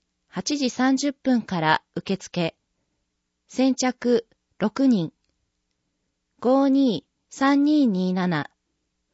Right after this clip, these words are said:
法テラス法律相談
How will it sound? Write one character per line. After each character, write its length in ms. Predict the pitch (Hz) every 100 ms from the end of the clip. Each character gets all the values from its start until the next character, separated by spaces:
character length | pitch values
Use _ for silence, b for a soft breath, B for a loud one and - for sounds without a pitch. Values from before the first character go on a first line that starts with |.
| _ _ _ _ _ _ _ _ _ _
法 240 | - 294
テ 160 | 294 302
ラ 140 | 277
ス 260 | 247 175 165 -
法 240 | 247 277
律 200 | 277 -
相 300 | - 277 247
談 220 | 180 160